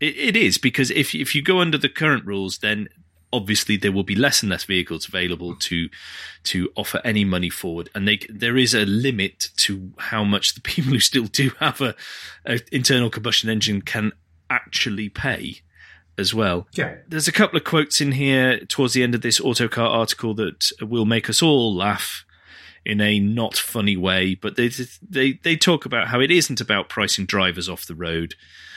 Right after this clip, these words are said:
Speaker 1: It, apparently, it's about making sure that as many people as possible have a say in future plans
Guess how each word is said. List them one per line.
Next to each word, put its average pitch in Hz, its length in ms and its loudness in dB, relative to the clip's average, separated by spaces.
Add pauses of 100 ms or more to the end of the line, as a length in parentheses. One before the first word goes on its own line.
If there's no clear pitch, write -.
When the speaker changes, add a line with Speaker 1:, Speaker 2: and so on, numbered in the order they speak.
(240)
Speaker 1:
It, 127 120 -4 (720)
apparently, 117 880 0 (300)
it's - 140 0
about 117 240 0
making 190 300 0
sure 131 280 0
that 104 120 -2
as 90 140 -2
many 147 220 0
people - 280 -4
as 95 100 -2
possible - 380 -4
have 123 160 -6
a 127 40 2
say 151 300 4
in 165 100 0
future - 340 -2
plans 131 420 -2